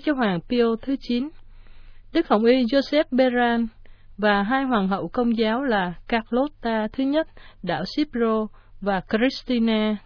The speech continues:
Thụy Điển. Muốn lên mái tròn đền thờ hiện nay, phải ra phía trước đền thờ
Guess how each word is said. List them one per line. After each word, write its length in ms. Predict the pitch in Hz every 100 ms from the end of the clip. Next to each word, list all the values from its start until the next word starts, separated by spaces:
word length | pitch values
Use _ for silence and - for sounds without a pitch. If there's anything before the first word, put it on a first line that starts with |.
| -
Thụy 220 | 170 165
Điển. 280 | 160 131 202 - - - - - - - - - - - - - - - - -
Muốn 180 | 240 311
lên 220 | 311 269
mái 160 | 277 311
tròn 260 | 233 214
đền 200 | 202 202
thờ 360 | 190 202 185 185 170
hiện 240 | 202 175 220
nay, 280 | 240 240 226 - -
phải 300 | - 190 190
ra 200 | 233 262
phía 180 | 262 320
trước 240 | - 339 -
đền 220 | 196 185
thờ 360 | 208 190 180